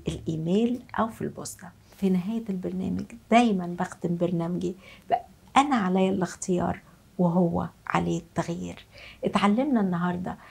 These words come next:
أنا بختار إزاي أتعامل مع ولادي لمصلحتهم مش لمصلحتي، بختار إزاي إن أنا أصلي لولادي، بختار إن أنا إزاي أصاحب أولادي، والله يعمل فيهم ويغيرهم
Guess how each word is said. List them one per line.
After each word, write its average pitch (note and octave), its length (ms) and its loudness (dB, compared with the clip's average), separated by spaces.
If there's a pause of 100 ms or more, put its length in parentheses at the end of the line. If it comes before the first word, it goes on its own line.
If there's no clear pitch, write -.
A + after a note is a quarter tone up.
(300)
أنا C#4+ 200 4
بختار - 640 2
إزاي F#3+ 260 0
أتعامل F#3 420 0
مع E3+ 160 0
ولادي G#3 600 6 (260)
لمصلحتهم A3+ 800 6
مش G#3 360 4
لمصلحتي، G3 800 4 (400)
بختار D4 400 2
إزاي B3+ 240 4
إن B3 120 4
أنا A3+ 240 4
أصلي A#3+ 440 6
لولادي، F#3 600 4 (320)
بختار G#3+ 440 4
إن C4+ 80 6
أنا C4+ 220 4 (100)
إزاي C#4 520 6
أصاحب C4+ 560 2 (200)
أولادي، G3 560 6 (480)
والله G3+ 640 0
يعمل G3+ 320 2
فيهم F3 440 -4 (440)
ويغيرهم F#3 840 4